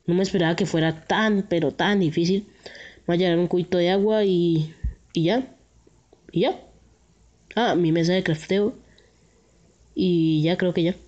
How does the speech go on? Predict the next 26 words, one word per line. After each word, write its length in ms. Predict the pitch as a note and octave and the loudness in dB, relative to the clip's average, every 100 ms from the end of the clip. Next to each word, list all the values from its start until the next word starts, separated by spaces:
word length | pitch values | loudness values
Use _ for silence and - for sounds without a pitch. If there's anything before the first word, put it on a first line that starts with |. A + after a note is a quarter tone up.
| - | -8
sí. 180 | - F#3 - _ _ - | -6 -6 -8 _ _ -10
Y 280 | - A3 A3 | -2 0 2
esto 180 | G3 E3+ | 0 0
puede 180 | E3+ D#3+ | 0 0
ser 120 | D#3+ | 0
un 140 | E3 | 0
horno. 200 | D#3 D3 - - _ _ _ _ _ - - - _ _ - _ | 0 -2 -8 -18 _ _ _ _ _ -20 -20 -20 _ _ -20 _
Perfecto. 480 | - F3+ E3 D#3+ D3 - - - _ - - - - _ _ _ _ _ _ _ _ _ _ _ _ - - - - - - | -4 -2 -2 -2 -4 -10 -20 -20 _ -20 -20 -20 -20 _ _ _ _ _ _ _ _ _ _ _ _ -20 -20 -20 -20 -10 -2
Bueno, 340 | G3+ A#3+ G#3+ | 0 2 2
eh, 420 | F3+ E3+ E3 D#3+ | 2 2 2 2
ahí 200 | E3 E3 | 2 2
hay 300 | E3 E3+ F#3+ | 2 2 2
unos 580 | F#3+ F#3 F#3 F3 - - | 2 2 2 0 -2 -6
cultivitos. 760 | - D#3+ D#3 D#3 F#3 C#4+ - - _ - - _ - _ - - _ - | -2 -2 0 0 0 -4 -8 -16 _ -20 -20 _ -20 _ -20 -20 _ -2
Que 80 | |
no 100 | F3 | 0
sé, 160 | A3 C#4 C4+ | 2 0 -2
este 180 | B3+ C#4+ | -2 -2
por 160 | C4 A3+ | -2 0
qué 100 | A#3 | 0
nunca 300 | A#3+ A#3 A#3 | 0 -2 -2
crece. 600 | A#3+ A3 D3+ D3 D#3 - - | 0 0 0 0 -2 -6 -6
Este 180 | F3 | -4
está 140 | F#3 G3 | 0 0
muy 120 | F#3+ | 2
raro, 280 | E3 - | 0 -2